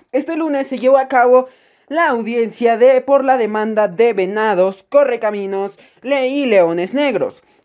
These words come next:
contra la Federación Mexicana de Fútbol, por el caso de la desaparición del ascenso. En las próximas semanas se dictará sentencia y de perder, la Femex Foot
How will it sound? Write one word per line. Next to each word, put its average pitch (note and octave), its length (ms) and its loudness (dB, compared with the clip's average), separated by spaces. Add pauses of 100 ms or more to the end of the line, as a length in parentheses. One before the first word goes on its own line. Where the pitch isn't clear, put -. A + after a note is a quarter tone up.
contra D#4 320 0
la C4+ 120 2
Federación A#3+ 600 0
Mexicana G3+ 500 -4
de F#3+ 120 -2
Fútbol, D#3+ 500 0 (420)
por A#3+ 140 2
el A#3 140 0
caso D#4 300 0
de C#4+ 100 -2
la B3+ 120 0
desaparición A#3 600 -4
del C#4+ 120 4
ascenso. F#3 480 -4 (600)
En F#3+ 100 -4
las F3+ 140 -2
próximas C#4 320 -2
semanas B3+ 440 -2 (680)
se - 180 -2
dictará C4 400 2
sentencia A#3+ 680 -2 (180)
y F#3 100 0
de F3 120 4
perder, E3+ 500 2 (240)
la C#4 380 2 (120)
Femex C#4+ 400 -6
Foot B3 280 -6